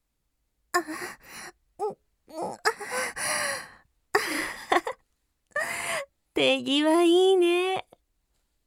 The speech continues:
じゃあ、このまましちゃおっか。うん、コンドーム？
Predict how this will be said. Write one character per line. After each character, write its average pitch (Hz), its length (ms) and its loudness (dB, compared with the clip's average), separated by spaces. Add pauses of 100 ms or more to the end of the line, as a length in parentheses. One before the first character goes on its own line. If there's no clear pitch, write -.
(140)
じ - 120 -8
ゃ 196 40 -6
あ、 202 220 -10 (680)
こ 196 160 0
の 190 180 0
ま 214 140 -2
ま 220 200 -4
し - 180 -6
ち - 160 -8
ゃ 202 160 -8
お 339 40 -12
っ - 20 -18 (220)
か。 - 100 -12 (1900)
う 320 60 -4
ん、 247 380 -8 (420)
コ 240 260 0
ン 320 140 -2
ド 392 240 2
ー - 20 2
ム？ 220 340 -2